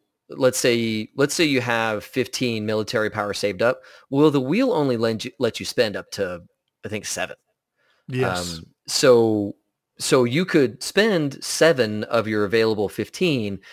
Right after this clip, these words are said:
Speaker 1: but the, your opponent may have, um, combat cards that they're gonna play that further augment their stuff. So you have to kinda look at your wheel, look at your cards, see, can you win this or not? And then, um, then that's where the bluff game comes in. What,
Speaker 2: Yes.
Speaker 1: what,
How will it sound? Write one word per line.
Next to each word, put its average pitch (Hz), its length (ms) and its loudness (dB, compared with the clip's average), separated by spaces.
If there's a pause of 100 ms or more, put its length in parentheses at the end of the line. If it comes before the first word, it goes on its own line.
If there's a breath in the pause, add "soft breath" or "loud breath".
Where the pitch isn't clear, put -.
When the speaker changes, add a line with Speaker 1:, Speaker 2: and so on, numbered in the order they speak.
(600 loud breath)
Speaker 1:
but 139 200 4
the, 131 100 2
your 123 300 0
opponent 180 560 0
may 110 260 2
have, 170 640 -2 (100)
um, 170 340 0 (100)
combat 226 380 -2
cards - 500 -8
that 117 140 -2
they're 110 120 2
gonna 104 160 0
play 98 340 -2
that 104 220 -6
further 160 500 2
augment 143 380 0
their 98 140 -4
stuff. 98 220 -6
So - 120 -2
you 160 200 0
have 220 120 0
to 202 80 -2
kinda 170 380 2 (400 loud breath)
look 170 220 4
at - 160 0
your 180 120 6
wheel, 180 280 4
look 160 160 0
at 165 120 -2
your 165 80 0
cards, 160 520 4
see, 165 180 -6
can 165 220 -4
you 147 100 -4
win 160 180 2
this 156 200 0
or 135 60 0
not? 139 400 0 (440 loud breath)
And 131 240 0
then, 131 420 2 (360)
um, 117 580 2
then 143 240 2
that's 139 220 0
where 147 80 2
the 123 80 0
bluff 120 260 2
game 107 180 -2
comes 95 280 -8
in. 85 140 -10 (220)
What, 135 200 2
Speaker 2:
Yes. - 140 -20
Speaker 1:
what, 156 180 4